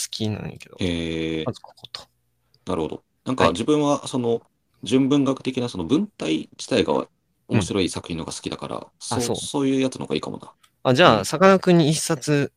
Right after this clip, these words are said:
Speaker 2: うん。
Speaker 1: えーと、
Speaker 2: <laughs>
Speaker 1: ウィリアム・アイリッシュっていう人の幻の女っていう
Speaker 2: うん。
Speaker 1: 本があって、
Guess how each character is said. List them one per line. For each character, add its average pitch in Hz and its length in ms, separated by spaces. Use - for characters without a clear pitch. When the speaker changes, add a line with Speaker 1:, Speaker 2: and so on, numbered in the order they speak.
Speaker 2:
う 123 80
ん。 76 200
Speaker 1:
え 92 60
ー 90 380
と、 90 260
Speaker 2:
<laughs> - 40
Speaker 1:
ウ 123 80
ィ 180 100
リ 220 120
ア 220 60
ム・ 214 140
ア 208 80
イ 202 100
リ 190 80
ッ - 20
シ - 180
ュ - 40
っ - 40
て - 80
い - 40
う - 20
人 104 140
の 90 400
幻 127 460
の 120 140
女 117 220
っ - 40
て - 180
い 67 160
う - 80
Speaker 2:
う 104 80
ん。 82 40
Speaker 1:
本 85 220
が 80 100
あ 87 40
っ - 40
て、 - 300